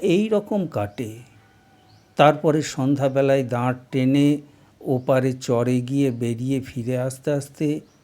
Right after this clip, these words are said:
রাত হয়ে যায়। ওপার থেকে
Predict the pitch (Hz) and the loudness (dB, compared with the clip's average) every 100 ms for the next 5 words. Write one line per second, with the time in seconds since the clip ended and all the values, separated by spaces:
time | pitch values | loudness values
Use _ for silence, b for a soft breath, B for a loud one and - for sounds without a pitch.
0 | _ - 139 107 123 - 117 104 - 127 | _ -10 -6 -6 -6 -8 -8 -8 -10 -14
1 | 170 156 _ _ _ _ _ _ b b | -16 -20 _ _ _ _ _ _ b b
2 | b b _ - 170 214 208 - 233 196 | b b _ -4 2 4 2 -2 2 4